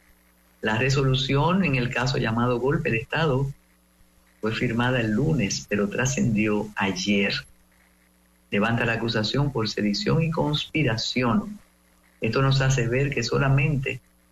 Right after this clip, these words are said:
se le está acusando ahora por terrorismo. Es la presión que tiene el poder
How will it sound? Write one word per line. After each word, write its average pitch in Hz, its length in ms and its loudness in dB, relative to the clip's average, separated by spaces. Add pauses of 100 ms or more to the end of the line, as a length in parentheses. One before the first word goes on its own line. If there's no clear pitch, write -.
(100)
se - 180 -6
le 98 100 -2
está 127 520 -2
acusando 143 680 0
ahora 117 360 2
por 135 400 2
terrorismo. 123 960 0 (840)
Es 120 200 -2
la 120 200 0
presión 139 800 0 (460)
que - 160 -8
tiene 110 500 -2
el 175 200 0
poder 135 540 0